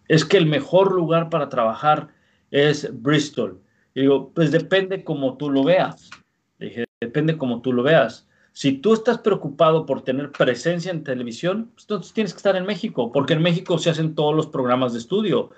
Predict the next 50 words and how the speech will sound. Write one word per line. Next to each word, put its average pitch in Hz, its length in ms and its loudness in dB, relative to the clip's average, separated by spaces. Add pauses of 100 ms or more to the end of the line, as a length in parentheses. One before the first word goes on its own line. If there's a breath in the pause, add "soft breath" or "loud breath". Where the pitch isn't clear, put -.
(280 loud breath)
Puedes 170 280 4
estar 156 240 2
en 147 100 -4
un 151 120 -6
Sports 131 340 -4
Center, 170 400 -2
puedes 135 220 0
irte 135 180 -2
a 117 60 -6
Capitanes, 156 580 0
puedes 139 260 -2
irte 139 200 -2
a - 20 -4
Radio 113 280 -2
Fórmula, 170 520 2
puedes 139 260 -4
irte 135 220 -6
a 113 140 -2 (180 loud breath)
esto, 170 360 -4 (260 loud breath)
y 139 100 -6
te, 139 240 2
te, 151 240 -4
te 127 300 -4
brincas 156 360 -4
de 117 60 -8
estudio 135 320 -6
a 107 40 -6
estudio. 180 520 -4 (340 loud breath)
¿Quieres 190 220 4
estar 208 180 2
en 196 100 -2
las 151 140 2
narraciones? 147 600 -2
Bueno, 214 160 -4
pues - 100 -12
a 165 60 2
lo 143 80 0
mejor 147 140 -8
tendrías 135 260 -4
que - 40 -20
estar 127 200 0
en 113 100 -2
Bristol, 135 460 -4 (280 soft breath)
¿verdad? 120 440 2 (260 soft breath)
Ajá. 123 400 -6 (220 soft breath)
Eh, 123 420 2 (200 soft breath)
¿quieres 190 280 2
tener 175 240 -4
más, 170 600 -6
em, 120 520 -4